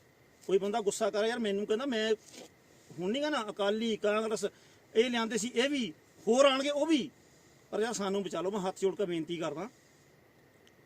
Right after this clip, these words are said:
ਬਾਕੀ ਇਹਨਾਂ ਨੂੰ ਵੀ ਪੁੱਛ ਲਓ, ਆ ਦੇਖੋ ਕਿੱਦਾਂ ਦਾ ਹਾਲਾਤ ਬਣੇ ਵੇ ਇਸ ਟਾਈਮ। ਇਸ, ਇਸ ਜਗ੍ਹਾ ਤੇ ਰਾਤ ਨੂੰ ਠੰਡ ਦੇ ਵਿੱਚ ਖੜਨਾ, ਰਾਤ ਨੂੰ ਕਿਸੇ ਦੇ ਲਲਕਾਰੇ ਸੁਣਨੇ, ਕਿਸੇ ਦੀਆਂ ਮਸ਼ੀਨਾਂ ਦੇ ਬੜਕਾਂ ਸੁਣਨੀਆਂ, ਕਿੱਦਾਂ ਯਾਰ ਕਿ-, ਕਿੱਥੋਂ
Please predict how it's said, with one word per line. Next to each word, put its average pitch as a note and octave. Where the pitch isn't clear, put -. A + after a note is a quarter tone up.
ਬਾਕੀ F#3+
ਇਹਨਾਂ A#3+
ਨੂੰ B3
ਵੀ B3
ਪੁੱਛ G#3
ਲਓ, A3
ਆ A#3
ਦੇਖੋ G#3+
ਕਿੱਦਾਂ G#3
ਦਾ G#3+
ਹਾਲਾਤ G3
ਬਣੇ F3
ਵੇ F#3+
ਇਸ F3+
ਟਾਈਮ। G#3+
ਇਸ, F#3+
ਇਸ F#3
ਜਗ੍ਹਾ G#3
ਤੇ A3+
ਰਾਤ F#3
ਨੂੰ A3+
ਠੰਡ G3+
ਦੇ A#3+
ਵਿੱਚ A3+
ਖੜਨਾ, F#3+
ਰਾਤ G3+
ਨੂੰ A#3
ਕਿਸੇ A3
ਦੇ A#3+
ਲਲਕਾਰੇ G3
ਸੁਣਨੇ, G3+
ਕਿਸੇ G3+
ਦੀਆਂ A3
ਮਸ਼ੀਨਾਂ G3+
ਦੇ A3
ਬੜਕਾਂ G#3+
ਸੁਣਨੀਆਂ, G3+
ਕਿੱਦਾਂ C4+
ਯਾਰ D4
ਕਿ-, -
ਕਿੱਥੋਂ D#4+